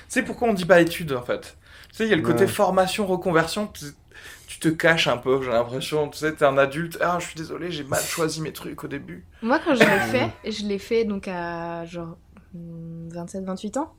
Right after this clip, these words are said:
Speaker 3: Et vraiment, quand je disais ça aux gens, ils disaient, « Waouh. »
Speaker 1: Trop de courage.
Speaker 3: Ouais,
Speaker 2: Ouais.
Speaker 3: exactement. Courageuse.
Speaker 1: Ouais.
Speaker 3: Et où est le courage, en fait ? J'étais malheureuse. <laughs> Je vais
Speaker 1: Oui,
Speaker 3: faire
Speaker 1: oui.
Speaker 3: quoi ? Je, je... enfin
Speaker 2: Ouais, faut, bah, parce que, je, si, il faut quand même du courage juste pour,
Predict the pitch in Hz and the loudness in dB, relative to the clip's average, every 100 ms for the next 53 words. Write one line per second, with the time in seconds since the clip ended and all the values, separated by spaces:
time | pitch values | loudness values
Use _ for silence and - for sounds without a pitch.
0 | _ - _ - - - 196 190 220 220 | _ -20 _ -20 -16 -8 -4 0 2 2
1 | 269 392 - 226 196 190 202 - 180 180 | 0 -2 -4 -4 -2 -2 -2 2 4 4
2 | 196 285 - - - - - - - - | 4 2 0 -16 -20 -20 -20 -20 -20 -20
3 | - - - - - - - - - - | -20 -18 -16 -14 -14 -16 -18 -18 -18 -18
4 | - - - - - - 233 202 - - | -20 -20 -20 -18 -14 -10 -8 -6 -6 -8
5 | - 208 190 190 - 214 240 240 254 220 | -6 2 2 2 -2 0 0 2 0 -2
6 | - 262 247 240 226 214 - - - 240 | 0 2 2 2 0 0 -8 -10 -10 -6
7 | 226 - - 247 285 302 - 294 359 349 | -6 -6 -8 0 2 2 2 4 4 2
8 | 339 359 349 - 262 269 - - 359 349 | 0 0 -2 0 0 2 4 4 4 2
9 | - - - - - - 311 330 359 381 | -8 6 8 8 6 6 6 6 6 6
10 | 302 277 285 285 262 269 - - - 151 | 4 4 4 4 -2 -6 -10 -10 2 4
11 | 139 135 127 139 - - 143 131 165 135 | 6 4 8 8 6 4 4 8 6 4
12 | 196 147 - 131 127 123 143 147 147 127 | 2 0 0 2 2 4 4 2 -2 -2
13 | 127 | -2